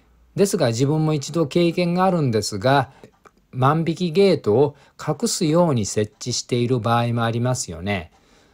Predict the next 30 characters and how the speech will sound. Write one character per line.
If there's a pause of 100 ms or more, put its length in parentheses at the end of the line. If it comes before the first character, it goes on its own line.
(140)
そ
の
時
は
商
品
を
見
る
の
に
か
な
り
万
引
き
ゲ
ー
ト
ま
で
接
近
し
て
い
ま
し
た。